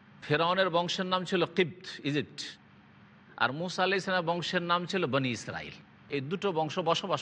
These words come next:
করত মিশরে। বনি ইসরায়েলদেরকে কিবতিরা, ইজিপ্টরা, এরা গোলাম দাস দাসীতে পরিণত করেছিল। কোনো এক সময় একজন বনি ইসরায়েল আর একজন এই কিবতির ঝগড়া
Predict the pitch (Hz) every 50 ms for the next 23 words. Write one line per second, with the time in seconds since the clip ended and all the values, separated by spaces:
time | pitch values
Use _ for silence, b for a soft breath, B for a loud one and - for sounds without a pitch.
0 | - - - 95 87 - 147 - - - - 113 120 117 - - 87 73 71 -
1 | - - - - - - - 113 135 160 180 196 190 - - 190 185 196 190 175
2 | 202 190 175 - - 190 180 - - - 202 202 165 151 - - 214 208 165 139
3 | 101 101 123 - - - - 131 143 147 180 190 - - 143 123 120 95 101 123
4 | 160 - - - - - - - - - - - 127 151 156 165 170 165 113 135
5 | 151 156 170 185 190 190 147 151 196 196 175 175 208 202 - - 208 - 190 160
6 | 147 131 123 113 98 90 110 87 - 92 85 85 - - 87 73 69 - - -
7 | - - - - - 185 196 214 220 214 208 - - - 202 185 170 151 147 170
8 | 202 - - - 160 156 135 117 127 135 135 160 165 - - - - - - 120
9 | 117 113 120 127 123 120 - - 120 120 147 165 - - 120 120 117 113 104 95
10 | 98 110 107 131 143 - - - - - - - - - - 110 113 110 - -
11 | 170 165 143 - - - 147 160 - - - - - - - - - - - -
12 | - - 135 127 113 110 104